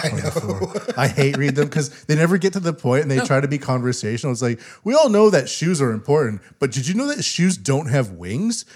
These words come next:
Speaker 2: And if shoes don't have wings, why would we expect to fly with them?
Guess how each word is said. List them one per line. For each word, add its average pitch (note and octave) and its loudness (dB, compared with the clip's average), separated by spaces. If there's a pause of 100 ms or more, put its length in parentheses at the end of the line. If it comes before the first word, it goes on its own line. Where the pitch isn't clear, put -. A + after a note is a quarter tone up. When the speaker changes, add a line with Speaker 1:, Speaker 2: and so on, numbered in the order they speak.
(100)
Speaker 2:
And D3 -2
if E3 0
shoes C#4 -4
don't G3 4
have A#2 2
wings, D3 -2
why G#2+ 0
would F#3 2
we C#3+ 4
expect A#2 -4
to F3 -8
fly F#3 -2
with G#3 0
them? F2+ -6